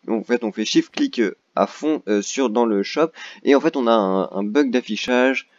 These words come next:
euh, où on a, en fait, un,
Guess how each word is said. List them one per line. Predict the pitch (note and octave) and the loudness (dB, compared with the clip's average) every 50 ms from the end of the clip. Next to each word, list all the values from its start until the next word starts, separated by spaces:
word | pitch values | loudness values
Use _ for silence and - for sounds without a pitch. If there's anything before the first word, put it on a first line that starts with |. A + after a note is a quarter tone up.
| _ _ _ _ - - | _ _ _ _ -4 -2
euh, | G2+ G#2 F#2+ F#2 F#2+ F#2 F2+ F2+ E2+ - - _ - | 2 2 2 2 0 -2 -4 -6 -8 -10 -16 _ -6
où | - A#2+ B2 A#2 | -2 0 0 0
on | A2+ A2 A2 | 0 2 2
a, | A#2+ B2+ | 2 2
en | A#2+ G#2+ G2 | 2 0 -4
fait, | - B2+ B2 - - | -4 -6 -6 -4 -2
un, | G#2 G2 F#2+ F2+ F2+ F2 E2+ E2+ | -4 -2 -2 -2 -4 -6 -8 -10